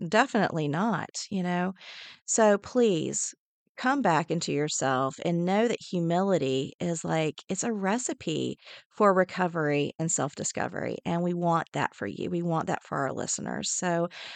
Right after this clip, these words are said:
I hope that this was helpful for our listeners. And,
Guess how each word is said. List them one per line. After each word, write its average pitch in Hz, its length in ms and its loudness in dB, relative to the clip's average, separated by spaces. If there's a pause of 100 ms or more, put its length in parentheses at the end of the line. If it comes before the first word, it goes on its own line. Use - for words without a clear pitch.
(240)
I 185 200 4
hope 262 240 2
that 226 120 -2
this 196 180 -2
was 196 140 -2
helpful 170 640 0
for 185 500 2 (200)
our 208 100 4
listeners. 175 680 -2 (280)
And, 170 580 -2